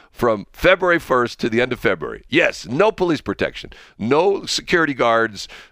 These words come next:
nobody. It's just citizens." So once again,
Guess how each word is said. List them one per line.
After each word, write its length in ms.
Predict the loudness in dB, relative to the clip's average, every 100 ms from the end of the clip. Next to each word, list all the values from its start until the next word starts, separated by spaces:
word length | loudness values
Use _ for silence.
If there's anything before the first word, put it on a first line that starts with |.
| -8
nobody. 640 | 2 2 4 0 -4 -8 -20 0
It's 220 | 0 0
just 520 | -2 2 2 2 -4 -6
citizens." 920 | -2 2 2 2 -4 -10 -16 -20 -20 _ _ _ _
So 360 | -2 0 0 -4 _
once 320 | -4 -4 -2
again, 400 | 0 2 0 -2